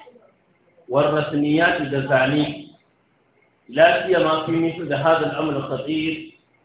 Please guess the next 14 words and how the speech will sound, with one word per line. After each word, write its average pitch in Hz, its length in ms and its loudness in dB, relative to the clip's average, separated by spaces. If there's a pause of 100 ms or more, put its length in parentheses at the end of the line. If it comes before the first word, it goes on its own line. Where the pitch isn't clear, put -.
(200)
musamman 165 520 -2
ma 165 180 4
a - 240 -8
cikin 160 240 -2
irin 185 320 2
wannan 160 420 -2
al'amari 143 520 -2
wanda 156 240 0
yake 139 240 -6
da - 100 -8
haɗari, 143 680 -4 (640)
shine 160 360 -2 (100)
al-maut, 135 420 -2
mutuwa. 120 500 -8